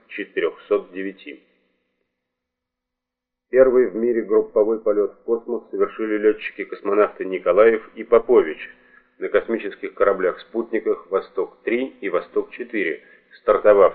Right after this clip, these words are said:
одиннадцатого и двенадцатого августа тысяча девятьсот шестьдесят второго года. Планете Марс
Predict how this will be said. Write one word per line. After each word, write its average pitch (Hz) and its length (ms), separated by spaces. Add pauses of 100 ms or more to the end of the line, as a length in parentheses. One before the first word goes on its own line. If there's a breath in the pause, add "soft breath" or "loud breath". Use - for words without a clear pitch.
одиннадцатого 127 840
и 104 180
двенадцатого 95 880
августа 127 500
тысяча 101 340
девятьсот 87 460
шестьдесят 90 600
второго 82 360
года. 71 360 (1600)
Планете 123 420
Марс 107 340